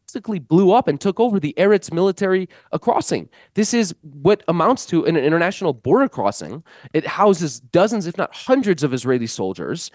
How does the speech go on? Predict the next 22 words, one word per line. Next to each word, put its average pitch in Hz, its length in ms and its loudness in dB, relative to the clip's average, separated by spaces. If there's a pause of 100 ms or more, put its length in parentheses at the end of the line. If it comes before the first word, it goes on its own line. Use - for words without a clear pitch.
(360)
Um, 160 180 2
you 185 60 2
know, 202 100 6
we're 185 140 -2
talking 208 240 -2
about 175 120 0
a 180 60 -2
massive 202 520 -4 (100)
military 202 400 4
facility. 214 340 -6
This 160 220 -6
was 170 80 -6
taken 196 320 -2
over 175 120 -2
and 139 80 -2
destroyed 123 360 -4
by - 20 2 (100)
Hamas. 247 580 -2 (500)
And 175 120 2 (140)
they 202 80 4 (100)
also 190 200 0
were 190 80 2